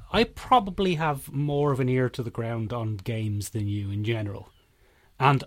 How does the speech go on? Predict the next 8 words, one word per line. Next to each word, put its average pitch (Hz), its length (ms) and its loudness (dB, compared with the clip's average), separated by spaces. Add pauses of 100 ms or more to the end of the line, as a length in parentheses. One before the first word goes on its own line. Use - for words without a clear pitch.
I 180 200 4
have 185 180 2
not 156 240 2
heard 131 420 2
any 139 520 0 (600)
legitimate 120 1000 0
games 120 400 2
journalists 104 920 -4